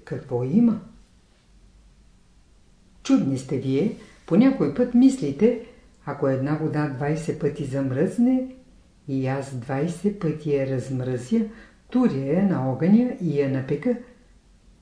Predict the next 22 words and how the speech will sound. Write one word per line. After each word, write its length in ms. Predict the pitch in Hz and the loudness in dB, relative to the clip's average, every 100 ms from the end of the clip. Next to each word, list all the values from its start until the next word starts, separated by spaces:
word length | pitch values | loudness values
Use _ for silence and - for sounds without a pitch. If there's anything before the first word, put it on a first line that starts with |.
| _ | _
какво 360 | - 127 - 123 | -12 -12 -4 0
има 220 | 185 247 | 2 2
да 120 | 262 | 4
ми 120 | 240 220 | 4 4
се 180 | - | 0
сърди 480 | 131 - 165 - 262 | -6 -4 -4 -2 -4
тази 260 | 214 127 131 | -4 -4 -6
вода? 340 | 135 123 113 - - - _ _ - _ _ _ _ _ _ _ _ _ _ _ | -8 -8 -10 -14 -20 -20 _ _ -20 _ _ _ _ _ _ _ _ _ _ _
Той 380 | - 165 180 175 | 2 6 6 4
коравото 600 | - 151 135 139 175 180 | 0 2 2 0 -2 -2
състояние 840 | 240 247 - - 151 151 147 147 139 | -2 -2 -2 0 2 2 2 0 0
на 140 | 135 | -2
водата 600 | 127 135 185 214 147 147 - - - _ _ _ _ _ _ _ _ _ - | -2 0 0 0 -2 -4 -6 -10 -20 _ _ _ _ _ _ _ _ _ -4
не 320 | 147 143 135 | -2 0 0
е 40 | |
нейно 340 | 135 139 147 175 | 0 0 0 -2
свойство. 640 | - 208 143 123 - - - - _ _ _ _ _ _ - _ _ _ - _ - | 0 0 2 -2 -8 -14 -14 -20 _ _ _ _ _ _ -20 _ _ _ -20 _ -4
То 240 | 147 139 | 0 4
е 60 | 220 | 4
едно 440 | 240 135 139 147 | 4 2 0 -2
от 240 | 143 139 | -2 -6
състоянията. 1000 | - 143 - - 160 214 233 135 131 - | -4 -6 -6 -4 2 4 4 2 -2 -6